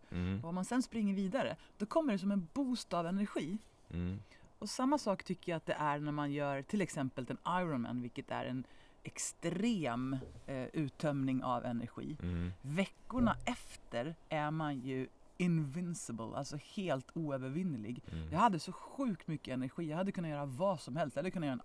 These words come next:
Speaker 2: en Ironman till. Det var
Speaker 1: Ja.
Speaker 2: inga problem.
Speaker 1: <laughs> Nej.
Speaker 2: Så jag tror verkligen att, eh,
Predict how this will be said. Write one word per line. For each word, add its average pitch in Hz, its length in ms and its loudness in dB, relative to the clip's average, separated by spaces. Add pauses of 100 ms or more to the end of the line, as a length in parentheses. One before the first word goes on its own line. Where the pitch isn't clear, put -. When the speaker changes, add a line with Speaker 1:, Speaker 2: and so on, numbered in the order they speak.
Speaker 2:
en 135 80 -2
Ironman 127 320 0
till. 175 240 -2 (300)
Det - 60 -2
var - 80 4
Speaker 1:
Ja. - 100 2
Speaker 2:
inga 160 280 4
problem. 147 480 -2
Speaker 1:
<laughs> 98 80 0
Nej. 104 220 2 (480)
Speaker 2:
Så - 140 -6
jag 214 60 0
tror 269 160 2
verkligen 214 380 4
att, 160 220 -4
eh, 156 140 2